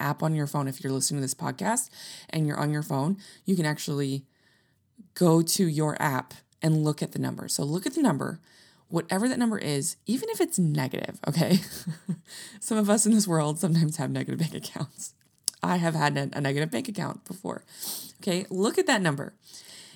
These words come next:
and decide right here and now that it is enough, and watch what comes up. Watch what your brain says. Notice what reasons present themselves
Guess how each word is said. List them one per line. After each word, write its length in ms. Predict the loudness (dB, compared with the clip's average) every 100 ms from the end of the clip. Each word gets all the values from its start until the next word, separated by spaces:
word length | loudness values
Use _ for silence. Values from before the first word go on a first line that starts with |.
| -4
and 180 | 0 2
decide 840 | 2 4 4 4 2 0 -4 -10 -14 _
right 300 | 2 4 2
here 320 | -2 0 0
and 200 | 0 0
now 440 | 2 0 -4 -10 -14 _ _ _ _ _
that 200 | -8 -6
it 160 | -6 -2
is 160 | 0
enough, 460 | 0 -2 -8 -16 -20 _ _ _ _ -2
and 300 | -2 -2 -4
watch 480 | 0 0 -2 -6 -8 _
what 220 | -6 -6
comes 320 | -8 -8 -6 -6
up. 220 | -8 -12 -20 -20 -14
Watch 360 | -2 -2 -2 -4
what 140 | -4
your 220 | 0 0 0
brain 420 | -2 -2 -4 -6 -8
says. 500 | -4 -2 -4 -6 -12 -14 -20 -20 _
Notice 680 | 2 4 4 2 2 0 0
what 180 | -6 -6
reasons 920 | 0 2 4 2 0 -2 0 0 -4 -12 _ -20 _
present 600 | -4 0 2 2 0 0
themselves 840 | -2 2 2 2 -2 -4 -4 -4